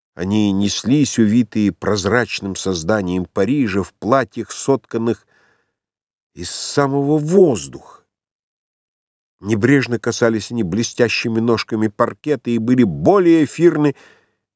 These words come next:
неже если бы вовсе его не касались. Но одна меж ими,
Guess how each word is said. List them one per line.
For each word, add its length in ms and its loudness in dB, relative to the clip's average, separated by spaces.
неже 320 -2
если 480 -2
бы 280 -4
вовсе 640 -2
его 260 -6
не 120 -12
касались. 760 -14
Но 220 -6
одна 460 -2
меж 420 -8
ими, 400 -12